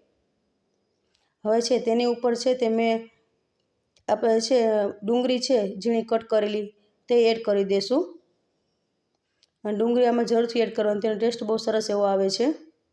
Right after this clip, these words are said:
હવે છે તે ઉપરથી આપણે ટમેટાના કટકા કર્યા છે તે આપણે એડ કરી દઈશું. હવે છે તે મેં ગ્રીન ચટણી લીધી છે તે આપણે એડ કરી દઈશું.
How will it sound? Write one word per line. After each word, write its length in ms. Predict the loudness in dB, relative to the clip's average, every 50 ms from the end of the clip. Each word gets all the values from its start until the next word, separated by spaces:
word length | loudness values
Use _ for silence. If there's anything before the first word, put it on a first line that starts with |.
| _ _ _ _ _ _ _ _ _ _ _ _ _ _ _ _ _ _ _ _ _ _ _ _ _ _ _ -20 _ _ _ _ -4
હવે 180 | -2 -2 -2
છે 160 | 0 0 -2
તે 120 | 0 0 0
ઉપરથી 420 | -2 0 0 0 -2 0 0 0
આપણે 280 | 0 2 2 0 0 0 0 -2 -6 -14 -20 -10 _
ટમેટાના 540 | -2 -2 -2 -2 0 0 0 0 0 0 0
કટકા 380 | 0 -2 -4 -2 -2 -2 -2
કર્યા 320 | 0 0 0 2 2 2 2
છે 220 | 2 2 0 0
તે 160 | 0 0 0 2 2
આપણે 220 | 2 0 0 -2 -2
એડ 100 | -2 -2 -2
કરી 200 | -2 -2 -2 -2
દઈશું. 360 | -2 -4 -4 -2 -2 -2 -2 -2 -6 -14 -20 _ _ _ _ _ _ _ _ _ _ _ _ _ _ -2
હવે 160 | -2 0 0
છે 140 | 0 0 -2
તે 100 | 0 0
મેં 160 | 0 0 0
ગ્રીન 220 | 0 0 0 0
ચટણી 340 | 0 -2 -2 -2 -2 -2 -2
લીધી 280 | -2 -2 -4 -4 -6 -6
છે 200 | -2 0 0 0 0 -2 -8 -18 -20 _ _ _ _ _ _ _ _ _ _ _ _
તે 60 | 0 2 2
આપણે 240 | 2 0 0 0 0
એડ 140 | 0 0 -2 -4
કરી 180 | -4 -4 -4
દઈશું. 400 | -2 -2 -4 -4 -2 -2 -2 -2